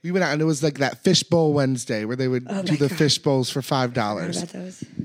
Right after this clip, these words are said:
Speaker 1: And I don't know why I was, I went out by my, well, I met people out, but I went out by myself. Like, my roommates didn't come out with me.
Speaker 2: Was I with you?
Speaker 1: No, no.
Speaker 2: Okay.
Speaker 1: I met just people out. So, like, some of our friends, but, like, it was random. Like,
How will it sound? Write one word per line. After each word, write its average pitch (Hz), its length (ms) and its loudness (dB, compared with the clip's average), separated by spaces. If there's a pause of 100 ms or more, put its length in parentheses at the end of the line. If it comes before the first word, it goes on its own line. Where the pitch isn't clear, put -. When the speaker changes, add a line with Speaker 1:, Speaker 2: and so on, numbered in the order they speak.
(340)
Speaker 1:
And 147 280 -8
I 151 140 -6
don't 196 100 -2
know 180 140 0
why 143 360 -6
I 139 180 -4
was, 143 280 -4
I 160 60 -4
went 247 140 4
out 202 120 -4
by 175 200 2
my, 185 180 2
well, 196 160 2
I 196 100 2
met 220 240 2
people 190 280 2
out, 147 160 0
but 151 100 0
I 151 40 4
went 160 140 2
out 147 120 -2
by 143 100 0
myself. 135 360 -2
Like, 113 160 -6
my 127 60 -2
roommates 151 400 0
didn't 160 200 -4
come 160 160 -2
out 147 140 -2
with 143 160 -6
me. 147 300 -2 (140)
Speaker 2:
Was 170 120 -12
I 160 140 -4
with 226 160 -2
you? 349 280 -4 (180)
Speaker 1:
No, 143 500 0 (540)
no. 143 600 -4 (480)
Speaker 2:
Okay. 175 100 -12
Speaker 1:
I 170 120 2
met 175 260 0
just 175 200 -4
people 165 300 -4
out. 202 300 -2 (520)
So, - 240 -4
like, 208 220 -2
some 262 220 0
of 196 100 2
our 147 100 0
friends, 202 460 2
but, - 180 -4
like, 143 280 -2
it 156 100 -6
was 156 260 -4
random. 139 460 -4
Like, 131 180 -10